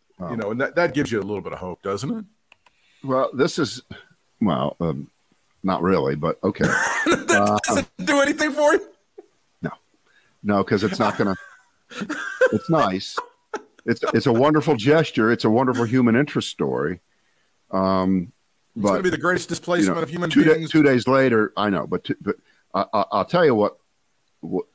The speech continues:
Speaker 1: gets me in, in that area, the, uh, the C E O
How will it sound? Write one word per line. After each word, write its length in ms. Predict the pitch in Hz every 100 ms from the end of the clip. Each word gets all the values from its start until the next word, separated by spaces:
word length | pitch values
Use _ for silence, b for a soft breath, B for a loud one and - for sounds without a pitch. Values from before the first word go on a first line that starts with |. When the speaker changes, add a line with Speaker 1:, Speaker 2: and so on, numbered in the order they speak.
| -
Speaker 1:
gets 300 | 98 127 -
me 320 | 101 82 85 _ -
in, 200 | 90 -
in 120 | 92 87
that 200 | 80 76
area, 400 | 98 92 69 76
the, 260 | 78 80 80
uh, 160 | 71 -
the 160 | 82 76
C 360 | - 113 82 87
E 60 |
O 380 | 131 69 60 95